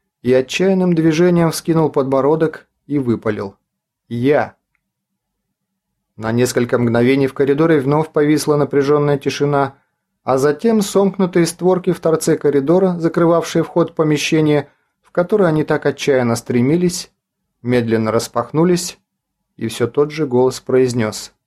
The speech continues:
«Войди». Уиман беспомощно оглянулся. Олег стоял молча, не двигаясь, как будто боялся неосторожным жестом подтолкнуть его к тому или иному поступку,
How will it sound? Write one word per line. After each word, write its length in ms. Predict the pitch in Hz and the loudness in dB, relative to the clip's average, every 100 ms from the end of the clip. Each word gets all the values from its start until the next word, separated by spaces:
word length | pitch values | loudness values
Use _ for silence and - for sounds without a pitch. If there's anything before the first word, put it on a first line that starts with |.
| _ _ _ _ _ - | _ _ _ _ _ -12
«Войди». 640 | 107 117 117 123 117 98 _ _ _ _ _ _ _ _ _ _ _ _ _ _ _ _ _ | -4 0 0 0 -2 -2 _ _ _ _ _ _ _ _ _ _ _ _ _ _ _ _ _
Уиман 540 | 120 120 131 190 208 196 | -2 2 2 2 2 0
беспомощно 680 | 196 - 160 165 - 170 | -2 -2 0 -2 0 0
оглянулся. 720 | 165 175 151 117 104 - 110 - _ _ _ _ _ - | 0 0 0 -2 -4 -10 -14 -18 _ _ _ _ _ -6
Олег 280 | 117 147 - | -2 -2 -2
стоял 360 | - 120 110 | -2 0 0
молча, 480 | 110 135 160 - - - | 0 -2 -2 -6 -10 -6
не 120 | 123 | -4
двигаясь, 560 | 110 123 135 135 131 - _ _ _ _ _ | -2 0 2 2 0 -6 _ _ _ _ _
как 200 | 147 147 | -2 0
будто 260 | 214 220 196 | 0 -2 0
боялся 460 | 180 196 196 190 | 2 2 2 2
неосторожным 680 | 175 165 165 175 175 165 147 | 0 0 0 2 2 2 2
жестом 440 | 139 185 - 165 | 2 0 0 -2
подтолкнуть 640 | 165 156 - 151 147 180 180 | -2 -4 -2 -2 0 -2 0
его 220 | 151 147 | 0 0
к 60 | - | 0
тому 360 | 139 127 156 | -2 0 0
или 220 | 180 151 131 | 0 2 0
иному 320 | 139 147 143 | 0 0 0
поступку, 720 | 147 143 - 127 - 127 | -2 -2 -4 -4 -2 -4